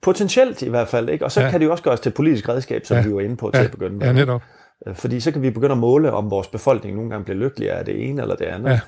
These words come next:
Speaker 1: Øh, og så begynder vi måske også, øh, at file lidt på, øh, betingelserne for at måle det her, ikke?
Speaker 2: Jo.
Speaker 1: Øh, så de passer ind, ikke?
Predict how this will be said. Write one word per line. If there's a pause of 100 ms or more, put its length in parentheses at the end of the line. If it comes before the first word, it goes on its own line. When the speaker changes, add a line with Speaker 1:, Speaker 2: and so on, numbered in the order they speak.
(320)
Speaker 1:
Øh,
og
så
begynder
vi
måske
også, (540)
øh,
at
file
lidt
på,
øh,
betingelserne
for
at
måle
det
her,
ikke? (180)
Speaker 2:
Jo. (200)
Speaker 1:
Øh,
så
de
passer
ind,
ikke?